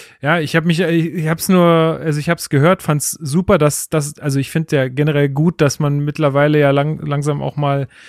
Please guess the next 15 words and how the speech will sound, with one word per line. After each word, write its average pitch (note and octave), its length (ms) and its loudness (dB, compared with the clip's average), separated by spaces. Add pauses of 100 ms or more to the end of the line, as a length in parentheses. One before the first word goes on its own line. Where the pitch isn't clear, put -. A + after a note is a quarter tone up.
(200)
für, C3 1120 0
äh, B2+ 40 -2
für C3 200 -4
seine B2+ 580 2
Worte C3+ 580 2
auch A#2+ 120 -8
mal C3 120 -2
Konsequenzen C3+ 600 0
tragen A#2 360 -2
muss, C3 260 -2
äh, B2+ 180 -2
beziehungsweise B2 500 -2
es B2+ 100 -6
Konsequenzen B2 680 -2
gibt. C#3+ 300 0